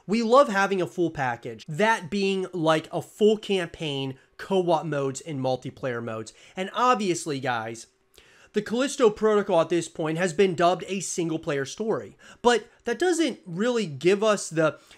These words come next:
you know, uh, thought that, hey, maybe at some point down the road, could they add multiplayer? Could they add co-op modes at some point or another? Obviously,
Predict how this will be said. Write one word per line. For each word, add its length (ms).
you 140
know, 240
uh, 200
thought 680
that, 560
hey, 380
maybe 540
at 180
some 340
point 560
down 360
the 80
road, 500
could 260
they 320
add 380
multiplayer? 640
Could 300
they 260
add 340
co-op 420
modes 340
at 140
some 180
point 280
or 80
another? 400
Obviously, 720